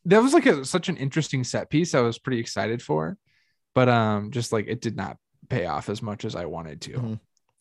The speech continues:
Speaker 2: Yeah. Um, what have we not, what have we not talked about? Uh, are there any miscellaneous things we haven't, we haven't mentioned? We talked about Jane and Valhalla, which is interesting. So, like,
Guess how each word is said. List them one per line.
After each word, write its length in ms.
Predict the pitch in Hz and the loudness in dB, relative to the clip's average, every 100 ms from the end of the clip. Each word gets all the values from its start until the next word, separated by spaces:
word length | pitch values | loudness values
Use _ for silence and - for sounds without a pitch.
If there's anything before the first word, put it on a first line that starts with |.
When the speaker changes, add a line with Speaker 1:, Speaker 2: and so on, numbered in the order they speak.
| _ _ _ _ _ _ | _ _ _ _ _ _
Speaker 2:
Yeah. 380 | 127 110 98 101 - _ _ - | 2 2 2 -2 -6 _ _ 2
Um, 640 | 131 127 127 120 113 110 110 _ _ _ _ _ | 6 8 8 6 2 -4 -8 _ _ _ _ _
what 180 | 135 185 | 2 4
have 80 | 226 | 6
we 100 | 220 | 6
not, 240 | 151 143 | 6 6
what 100 | 170 | 6
have 100 | 208 | 6
we 80 | 214 | 4
not 300 | 143 135 143 | 6 6 4
talked 300 | 147 147 - | 4 2 0
about? 320 | - 78 - _ | -4 -4 -6 _
Uh, 200 | 135 123 | -6 -2
are 40 | 131 | 2
there 120 | 139 | 4
any 140 | 147 | 4
miscellaneous 640 | 131 135 - 127 131 143 - | 2 0 2 0 0 -2 -2
things 380 | 151 147 156 | -2 -2 -2
we 120 | 147 143 | 2 6
haven't, 380 | 139 135 135 - _ _ _ _ _ _ _ _ _ _ _ | 6 6 2 -4 _ _ _ _ _ _ _ _ _ _ _
we 80 | 127 | -4
haven't 360 | 131 135 131 - | 2 2 2 -4
mentioned? 580 | 120 131 - 131 185 - - | -6 -6 -4 -4 -4 -2 2
We 60 | |
talked 220 | 139 165 | 4 8
about 140 | 165 139 | 8 8
Jane 240 | 139 135 | 6 4
and 120 | 131 | 4
Valhalla, 680 | 123 117 123 110 104 104 131 - | 4 4 4 2 0 -2 -6 -12
which 360 | - 123 - - | -6 -6 -6 -10
is 520 | 131 117 110 110 - - _ _ _ _ | -4 -4 -4 -8 -10 -14 _ _ _ _
interesting. 500 | 131 120 120 - 117 123 | -6 -2 -4 -2 -2 4
So, 140 | 151 | 8
like, 160 | 147 | 8